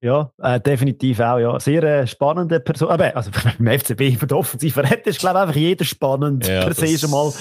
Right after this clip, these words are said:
Speaker 2: das ist so.
Speaker 1: Äh, ich mein, Durchschnittsalter sehr wahrscheinlich zwanzig, wo sie dort vorne haben. Und
Speaker 2: Ja.
Speaker 1: jeder, äh, Talent, wo man kann sagen, doch, der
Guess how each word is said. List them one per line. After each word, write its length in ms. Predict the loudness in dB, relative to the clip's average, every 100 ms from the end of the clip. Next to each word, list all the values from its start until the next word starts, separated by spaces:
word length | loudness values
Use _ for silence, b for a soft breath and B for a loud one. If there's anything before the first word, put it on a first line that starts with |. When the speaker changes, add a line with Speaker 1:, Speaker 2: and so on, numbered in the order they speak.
| B B
Speaker 2:
das 180 | 0 0
ist 200 | 0 0
so. 60 |
Speaker 1:
Äh, 360 | 0 2 2 0
ich 40 | -2
mein, 120 | 0
Durchschnittsalter 680 | 0 0 0 0 0 0 0
sehr 160 | 0
wahrscheinlich 380 | 2 2 0 -2
zwanzig, 560 | 0 2 2 0 -2 0
wo 60 |
sie 100 | 0
dort 180 | 0 0
vorne 260 | 0 2 2
haben. 260 | 2 0
Und 300 | 0 0 0
Speaker 2:
Ja. 100 | -2
Speaker 1:
jeder, 540 | -2 0 2 2 0 -6 -6
äh, 380 | 0 2 2 0 -2 _
Talent, 440 | 0 2 2 2
wo 60 | 0
man 100 | 0
kann 120 | 0
sagen, 260 | 0 0 0
doch, 220 | 0 -2 0
der 360 | 0 0 -2